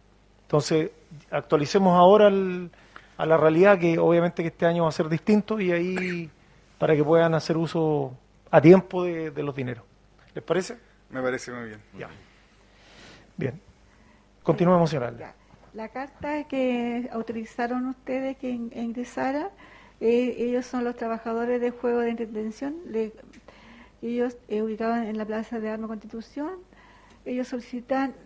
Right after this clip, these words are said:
Speaker 3: eh, pueden, eh, autorizar rebaja de los permisos de verano dos mil veintidós.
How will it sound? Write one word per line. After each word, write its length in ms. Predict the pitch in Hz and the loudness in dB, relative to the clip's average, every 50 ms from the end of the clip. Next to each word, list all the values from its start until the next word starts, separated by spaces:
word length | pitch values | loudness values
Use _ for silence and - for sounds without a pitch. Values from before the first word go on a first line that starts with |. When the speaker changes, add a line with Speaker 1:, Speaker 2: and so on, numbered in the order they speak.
| - | -10
Speaker 3:
eh, 240 | - 214 220 220 214 | -6 -4 -4 -4 -2
pueden, 280 | 214 233 233 233 226 - - | -4 -6 -4 -4 -8 -8 -2
eh, 160 | - 208 214 | 0 2 2
autorizar 400 | 214 208 208 233 208 - - 220 | 2 2 -2 -6 -8 -6 -6 -6
rebaja 520 | 202 214 214 220 226 247 269 - - 320 302 269 247 - | -4 -4 -4 -2 -4 -6 -6 -6 -8 -8 -8 -8 -10 -10
de 100 | 220 196 | -8 -6
los 120 | 214 214 220 | -6 -6 -6
permisos 580 | - - 214 202 214 233 247 247 - - 262 | -6 -6 -6 -4 -4 -6 -6 -8 -12 -14 -10
de 140 | 247 240 226 | -6 -6 -6
verano 320 | 208 208 214 220 226 226 226 | -4 -6 -6 -6 -6 -6 -6
dos 80 | 220 | -6
mil 200 | 202 233 226 240 - | -6 -8 -8 -8 -10
veintidós. 640 | 226 220 226 214 196 233 226 208 190 165 160 - - | -8 -8 -8 -6 -4 -4 -4 -2 -2 -4 -4 -10 -16